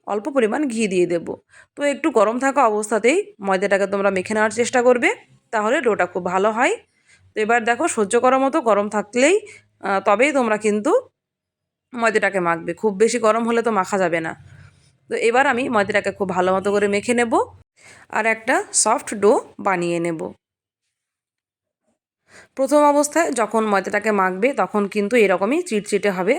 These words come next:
কারণ একটা ডিম দিয়েছিলাম। তো এভাবে কিছুক্ষণ মাখার পরে দেখবে আস্তে আস্তে ডোটা নরম হয়ে আসছে ও সফট হয়ে আসছে।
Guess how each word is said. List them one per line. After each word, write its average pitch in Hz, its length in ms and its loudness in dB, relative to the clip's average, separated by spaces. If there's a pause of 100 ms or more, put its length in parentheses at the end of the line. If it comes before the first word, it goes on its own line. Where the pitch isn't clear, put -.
কারণ 202 280 -2 (400)
একটা 190 260 -4
ডিম 196 280 0
দিয়েছিলাম। 220 480 2 (180)
তো 202 120 0
এভাবে 226 320 2
কিছুক্ষণ 247 460 -2
মাখার 240 340 0
পরে 254 280 2 (460)
দেখবে 208 340 -2
আস্তে 214 300 -2
আস্তে 196 280 2
ডোটা 226 320 2 (320)
নরম 202 280 -2
হয়ে 233 200 2
আসছে 233 300 0 (120)
ও 226 140 0
সফট 196 380 -2
হয়ে 180 240 0
আসছে। 170 340 -4